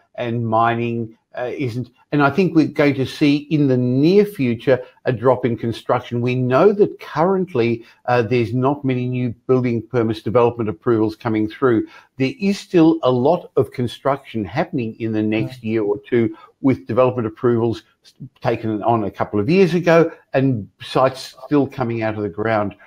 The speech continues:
Speaker 1: But that actually may cr-, create a bit of a hit to general employment, uh, increase unemployment a bit, as, uh, these building workers who in the past used to work in the mining industry are going to lose some jobs.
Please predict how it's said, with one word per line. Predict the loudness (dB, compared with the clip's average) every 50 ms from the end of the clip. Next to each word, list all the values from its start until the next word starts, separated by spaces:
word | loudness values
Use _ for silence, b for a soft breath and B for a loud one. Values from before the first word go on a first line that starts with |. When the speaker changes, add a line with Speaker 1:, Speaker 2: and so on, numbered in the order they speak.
| b b b b
Speaker 1:
But | -4 -4 -4 -2 -2
that | -2 0 0
actually | 0 -2 -2 -2 -4 -4 -2
may | 0 0 0 0 0
cr-, | -2 -4 -2 0 0
create | 0 0 0 0 2 2 2
a | 0
bit | -2 -2 -2 0
of | 0
a | 0
hit | 0 0 0 -2 -2 -4 -12 b b b b _
to | -4 -4
general | -4 -2 0 2 2 4 4 2 0 0 -4 -8 _ _ -12 -6
employment, | -4 -4 -4 -4 -4 0 4 6 6 6 4 2 2 4
uh, | 4 4 4 B B B B
increase | -6 -4 -4 -2 0 0 0 0 0
unemployment | 0 0 0 -2 -2 0 2 2 2 2 -2 -4
a | -4
bit, | -2 -4 -4 -4 -6 _ _ _ _ _ -2
as, | 0 0 0 0 0 2 4
uh, | 6 6 6 6 6 4 2 0 -6 _ -8
these | -4 -2 -2 0 0 -2 -2 -6 -8 -16 _ _ _ _ -16 -16 -16 -6 0
building | 2 2 2 2 0 -2
workers | 0 0 0 0 -2 -4 -6 -8 _ _ _ _
who | -8 -6 -4
in | -2 -2 -2
the | -2 -4
past | -6 -8 -10 -6 -6 -6 -6 -6 -8
used | -8 -8 -8 -8 -6
to | -6
work | -6 -6 -6
in | -6 -8
the | -6
mining | -2 0 0 0 0 0 0
industry | -2 -2 -4 -4 -8 -8 -4 -2 -2 -2 -2 B B B B B B
are | -4
going | 0 0 0
to | 0
lose | 2 0 0 0 -2 -4
some | -6 -6
jobs. | -2 0 2 2 2 2 -2 -6